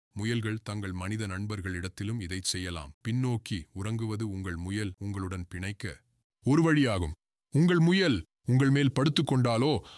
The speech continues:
அல்லது உங்கள் அருகில் தூங்கினாலோ நீங்கள் அவர்களை செல்லமாக வளர்க்கும்போது அவர்கள் உங்களிடம் கூடுதல் அன்பை காட்டுகிறார்கள்.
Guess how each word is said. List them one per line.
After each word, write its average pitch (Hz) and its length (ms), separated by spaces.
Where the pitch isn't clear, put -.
அல்லது 165 340
உங்கள் 156 200
அருகில் 156 440
தூங்கினாலோ 135 520
நீங்கள் 170 340
அவர்களை 156 300
செல்லமாக 156 580
வளர்க்கும்போது 131 760
அவர்கள் 139 400
உங்களிடம் 127 480
கூடுதல் 165 380
அன்பை 117 220
காட்டுகிறார்கள். 98 720